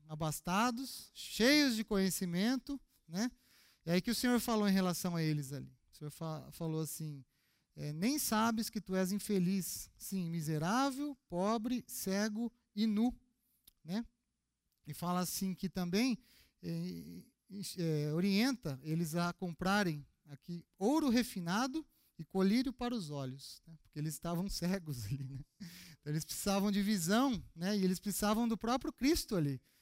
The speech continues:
né? Como novidade de vida, porque eles estavam naquela situação, né? Achando que eles já tinham tudo, que eles estavam abastados.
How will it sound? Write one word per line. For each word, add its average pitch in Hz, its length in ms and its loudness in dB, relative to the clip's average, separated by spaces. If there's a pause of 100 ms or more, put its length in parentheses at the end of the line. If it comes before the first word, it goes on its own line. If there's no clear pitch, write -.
(160)
né? 175 140 -2
Como 208 240 0
novidade 214 520 4
de 240 100 0
vida, 202 420 -2
porque 170 200 -10
eles 175 120 0
estavam 185 320 0
naquela 202 300 -2
situação, 208 640 2
né? 262 160 0 (460)
Achando 190 420 0
que - 80 -2
eles 214 120 4
já 208 140 0
tinham 233 240 -2
tudo, 185 380 -6
que - 80 -16
eles 156 100 -6
estavam 175 300 0
abastados. 165 760 -2